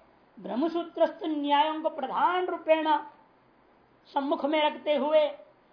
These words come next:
श्रुत्यर्थ के संग्राहक वाक्यों के द्वारा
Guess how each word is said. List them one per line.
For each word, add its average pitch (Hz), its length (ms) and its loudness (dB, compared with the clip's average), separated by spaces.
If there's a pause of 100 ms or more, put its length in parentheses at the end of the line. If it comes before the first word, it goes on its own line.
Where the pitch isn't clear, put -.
(160)
श्रुत्यर्थ 339 520 -6
के 359 120 -4
संग्राहक 294 540 4
वाक्यों 269 420 0
के 262 160 -6
द्वारा 262 680 4